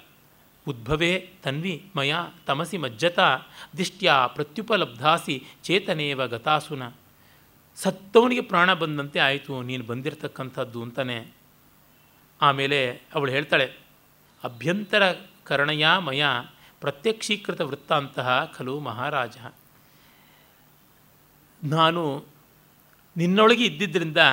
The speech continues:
ನಿನಗೆಲ್ಲ ವಿಷಯವೂ ಗೊತ್ತಾಗಬೇಕು, ನೀನು ಅಷ್ಟರ ಮಟ್ಟಿಗೆ ನನ್ನನ್ನು ಇಂಟರ್ನಲೈಸ್ ಮಾಡ್ಕೊಂಡು ಬಿಟ್ಟಿದ್ದೀಯಾ ಅಂತ. ಹೌದು, ಅಭ್ಯಂತರ ಕರಣಯೇ ಕರಣಯೇತಿ ನಕಲುತೆ ವಚನಾರ್ಥಂ ಅವೈಮಿ. ಇದು ಬರೀ ಮಾತು, ಬಾಯಿ ಮಾತಲ್ಲ ಹೇಳಿದ್ದು ಅಂತ ನಾನು ಅಂದುಕೋತೀನಿ.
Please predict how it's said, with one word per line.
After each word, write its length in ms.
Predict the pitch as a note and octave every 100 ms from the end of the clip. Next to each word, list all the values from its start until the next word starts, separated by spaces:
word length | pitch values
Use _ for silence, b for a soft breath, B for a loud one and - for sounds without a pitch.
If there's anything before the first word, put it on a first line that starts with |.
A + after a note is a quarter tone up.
| C3 F#3
ನಿನಗೆಲ್ಲ 480 | D#3 D#3 D3 D#3+ G3+
ವಿಷಯವೂ 420 | G3 G3 G3 G3+
ಗೊತ್ತಾಗಬೇಕು, 720 | D3+ - D#3 C#3+ C3+ B2 D3+
ನೀನು 140 | D3
ಅಷ್ಟರ 280 | C#3+ - -
ಮಟ್ಟಿಗೆ 340 | G#3+ G#3 A3 G#3
ನನ್ನನ್ನು 360 | E3 D#3 D3+
ಇಂಟರ್ನಲೈಸ್ 460 | C3+ C#3+ E3+ E3+ D3
ಮಾಡ್ಕೊಂಡು 360 | C3+ B2+ C3+
ಬಿಟ್ಟಿದ್ದೀಯಾ 380 | A#2+ B2 A#2 A#2+
ಅಂತ. 140 | A#2 A#2+ -
ಹೌದು, 340 | - C#3+ D#3+ - - B B
ಅಭ್ಯಂತರ 580 | - A2+ D#3 F#3+ G3 G#3
ಕರಣಯೇ 600 | G3+ E3+ E3+ E3+ D#3+ D3+
ಕರಣಯೇತಿ 760 | D3 C#3+ D3+ D#3+ F3+ G3+ D3+ C#3 B -
ನಕಲುತೆ 540 | C#3 F#3 E3+ D#3+ D3+
ವಚನಾರ್ಥಂ 760 | E3+ C3 - F3+ F#3 - D#3 C#3
ಅವೈಮಿ. 380 | C#3 C3 A#2+ A#2+ - _ B B
ಇದು 80 | C#3
ಬರೀ 160 | D3
ಮಾತು, 600 | F3+ C3 C#3 F3 - E3 - -
ಬಾಯಿ 200 | C3 C#3+
ಮಾತಲ್ಲ 440 | F3+ G3 G3 D3+
ಹೇಳಿದ್ದು 380 | C#3 C3+ C#3+ A#2+
ಅಂತ 140 | B2 D3
ನಾನು 160 | B2+
ಅಂದುಕೋತೀನಿ. 600 | A#2+ B2+ D3 - B2+ B2